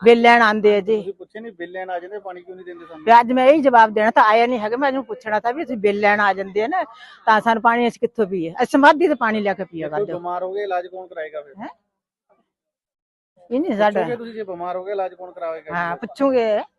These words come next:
Speaker 2: ਭਗਵੰਤ ਮਾਨ ਨੂੰ ਕਹਿ ਦਿਓ ਜੀ ਜੋ ਕਹਿਣਾ ਇੱਕ ਵਾਰ। ਵੱਡੇ ਦਾਅਵੇ ਕੀਤੇ ਸੀ, ਵਾਅਦੇ ਕੀਤੇ ਸੀਗੇ ਜੀ।
Speaker 1: ਆ ਭਗਵੰਤ ਮਾਨ ਨੇ ਵਾ-, ਵਾਅਦੇ ਕੀਤੇ, ਸਾਡੇ ਕਿਹੜੇ ਵਾਅਦੇ ਪੂਰੇ ਕੀਤੇ? ਸਾਨੂੰ ਪਾਣੀ ਪੀਣ ਨੂੰ ਨਹੀਂ ਵਾਅਦੇ ਤਾਂ ਕਿਹਾ ਨਹੀਂ ਪੂਰੇ ਕਰਨੇ, ਸਾਨੂੰ ਪਾਣੀ ਨਹੀਂ ਪੀਣ ਨੂੰ, ਖੇਤ ਡੁੱਬਣ ਨੂੰ ਪਾਣੀ ਸਾਨੂੰ ਬਥੇਰਾ ਹੈ,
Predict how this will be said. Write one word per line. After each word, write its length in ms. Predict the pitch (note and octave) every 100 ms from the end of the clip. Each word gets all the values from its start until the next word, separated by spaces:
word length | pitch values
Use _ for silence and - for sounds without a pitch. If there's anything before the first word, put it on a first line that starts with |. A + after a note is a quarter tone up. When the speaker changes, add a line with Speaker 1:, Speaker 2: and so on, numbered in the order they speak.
| _ _ -
Speaker 2:
ਭਗਵੰਤ 260 | G#3 G3 G3
ਮਾਨ 200 | G3 G3+
ਨੂੰ 100 | G3
ਕਹਿ 140 | F#3+
ਦਿਓ 100 | F#3
ਜੀ 100 | F#3
ਜੋ 140 | F3 D#3+
ਕਹਿਣਾ 340 | E3 E3 E3
ਇੱਕ 120 | D#3 D3
ਵਾਰ। 200 | C#3+ C3+ _ _ C4 - _
ਵੱਡੇ 180 | - F3+
ਦਾਅਵੇ 320 | E3+ F3 G3
ਕੀਤੇ 260 | G3+ F#3+ F#3
ਸੀ, 120 | F3
ਵਾਅਦੇ 320 | E3 E3+ F#3
ਕੀਤੇ 260 | F#4+ - -
ਸੀਗੇ 460 | G#3+ G#4 D#4+ - G#4
ਜੀ। 120 | A#4+ - - - G3
Speaker 1:
ਆ 60 |
ਭਗਵੰਤ 420 | G3+ B3+ C4 A3+
ਮਾਨ 220 | A#3+ B3 C#4
ਨੇ 100 | C#4
ਵਾ-, 260 | A3+ A3
ਵਾਅਦੇ 320 | G#3 A3+ C#4
ਕੀਤੇ, 320 | C4 B3 C4 C4+
ਸਾਡੇ 220 | C4+ A#3+
ਕਿਹੜੇ 220 | C#4+ E4
ਵਾਅਦੇ 280 | B3+ C#4+ C#4
ਪੂਰੇ 240 | B3 A#3
ਕੀਤੇ? 240 | A3+ - C#4+
ਸਾਨੂੰ 220 | D#4 C#4+
ਪਾਣੀ 280 | B3+ B3 B3+
ਪੀਣ 300 | B3 B3+ C4+
ਨੂੰ 120 | C#4
ਨਹੀਂ 100 | D4+
ਵਾਅਦੇ 280 | C#4 C#4+ C#4+
ਤਾਂ 120 | B3
ਕਿਹਾ 220 | A#3 B3
ਨਹੀਂ 140 | D#4+ D#4+
ਪੂਰੇ 220 | B3+ B3+
ਕਰਨੇ, 280 | B3 B3 C#4
ਸਾਨੂੰ 220 | C#4+ C4+
ਪਾਣੀ 300 | - C4+ C#4+
ਨਹੀਂ 120 | C#4
ਪੀਣ 240 | B3+ C4 B3+
ਨੂੰ, 100 | B3
ਖੇਤ 180 | C5 - - - C5+ -
ਡੁੱਬਣ 260 | D#4+ F4+
ਨੂੰ 120 | F4 D#4
ਪਾਣੀ 260 | D4 C#4+
ਸਾਨੂੰ 260 | - C4+ B3
ਬਥੇਰਾ 420 | A3 B3+ D#4
ਹੈ, 80 | B3